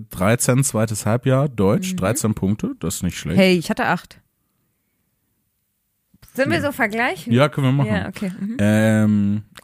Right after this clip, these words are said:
Speaker 1: Englisch zehn.
Speaker 2: Zwölf.
Speaker 1: Ey,
Speaker 2: Ja,
Speaker 1: super.
Speaker 2: meine beste Note offensichtlich. Da
Speaker 1: Im
Speaker 2: hab ich angefangen, Friends zu gucken. <laughs>
Speaker 1: Im <laughs> In Literatur habe ich zwei Sterne bekommen.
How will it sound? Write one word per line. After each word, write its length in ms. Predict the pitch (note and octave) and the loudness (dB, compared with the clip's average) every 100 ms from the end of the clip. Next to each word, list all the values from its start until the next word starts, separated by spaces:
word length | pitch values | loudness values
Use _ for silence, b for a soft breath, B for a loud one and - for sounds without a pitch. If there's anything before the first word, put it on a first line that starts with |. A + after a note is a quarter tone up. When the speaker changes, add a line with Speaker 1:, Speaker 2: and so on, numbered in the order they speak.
| - | -2
Speaker 1:
Englisch 460 | A#2 C#3+ F3+ - | 2 4 2 0
zehn. 420 | - - E2 D2+ - - | -2 0 -2 -4 -10 -10
Speaker 2:
Zwölf. 720 | - - F3+ F#3 F#3+ E3+ - _ _ | -10 -4 -2 -2 -2 -6 -16 _ _
Speaker 1:
Ey, 540 | A#2+ E3 G#3 F#3 G#3+ | 2 6 6 6 6
Speaker 2:
Ja, 560 | A3+ A#3+ C#4 E4+ D4+ B3 | 6 6 6 4 4 4
Speaker 1:
super. 120 | A#3 | 4
Speaker 2:
meine 240 | G#3 G#3+ F#3+ | 4 2 2
beste 380 | A#3+ E4+ D4 | 2 2 2
Note 280 | B3 C#4 G#4 B3+ | 4 2 4 4
offensichtlich. 840 | G3 A3+ G3 F#3+ A3 - F#3 F#3+ | 4 0 0 2 0 -2 0 2
Da 100 | A3+ | 4
Speaker 1:
Im 20 | G#3 | 2
Speaker 2:
hab 60 | |
ich 100 | B3 | 2
angefangen, 380 | G#3+ A#3 A3+ G#3 | 0 2 0 -2
Friends 400 | - A3+ D4 - | 0 0 0 -4
zu 100 | F3+ | -4
gucken. 480 | D#3+ - - - D#4 - | -4 -2 -2 2 2 2
<laughs> 60 | |
Speaker 1:
Im 140 | B2+ F4 | 2 2
<laughs> 1500 | - D#4+ - - D3 - - - D3 D3 D#3+ - - B3+ - | -2 -8 -6 2 2 2 -2 -4 -2 0 -2 -4 -4 -4 2
In 200 | B2 B2 | 4 6
Literatur 640 | C3 C#3 C#3 C3 - D3+ | 4 4 2 2 4 6
habe 120 | D#3+ C3 | 6 2
ich 120 | - | -2
zwei 260 | - C3+ | 0 2
Sterne 380 | G#3+ - F3 F3 | 2 2 2 2
bekommen. 540 | G#2 F#2 - D#2 D#2+ | -2 -6 -6 -6 -6